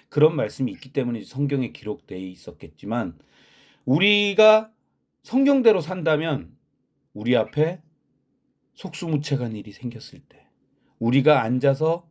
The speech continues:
망연자실하고 있을 때 하나님께서는 말씀하고 계십니다. "두려워 말라.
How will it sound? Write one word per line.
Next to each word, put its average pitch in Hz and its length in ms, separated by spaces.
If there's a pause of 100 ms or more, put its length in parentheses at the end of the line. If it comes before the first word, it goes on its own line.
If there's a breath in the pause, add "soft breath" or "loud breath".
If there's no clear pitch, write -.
(840)
망연자실하고 123 880
있을 - 280
때 135 200 (840)
하나님께서는 139 800 (440)
말씀하고 98 540
계십니다. 90 560 (1700)
"두려워 160 440
말라. 90 400